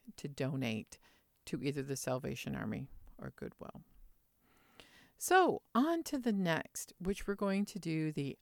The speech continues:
Our Creative Souls. What have I been working on in the crafting department? I haven't been doing much. Um, I put a pause on all of the mixed media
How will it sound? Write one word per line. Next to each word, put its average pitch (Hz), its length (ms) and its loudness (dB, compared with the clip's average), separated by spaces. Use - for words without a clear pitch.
Our 269 120 4
Creative 220 420 0
Souls. 139 540 -2
What 185 340 4
have 180 240 0
I 165 120 2
been 156 280 0
working 131 420 0
on 131 300 2
in 143 300 -4
the 147 160 -8
crafting 156 460 2
department? 117 560 -2
I 175 80 4
haven't 233 360 4
been 196 240 6
doing 170 320 2
much. - 440 -4
Um, 156 300 2
I 147 120 0
put 208 240 12
a 226 40 2
pause 196 600 2
on 160 360 0
all 160 300 -2
of 170 160 -2
the 143 340 0
mixed 196 380 4
media 190 640 4